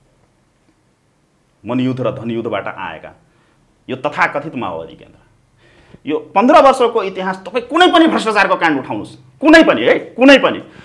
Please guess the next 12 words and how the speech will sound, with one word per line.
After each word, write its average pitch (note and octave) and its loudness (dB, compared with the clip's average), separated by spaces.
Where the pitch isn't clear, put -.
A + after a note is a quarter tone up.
त्यसलाई F#3+ 0
खोतल्दै F3+ 0
जानुहोस्, F3 -4
खोतल्दै E3+ -2
जानुहोस्, F3 -4
खोतल्दै F3 -2
जानुहोस्। F3+ -6
पहिला A#3+ 4
एउटा D#3+ 4
देखिएला, C#3+ -2
एउटा C#3+ 0
स्वरूप, C#3 -10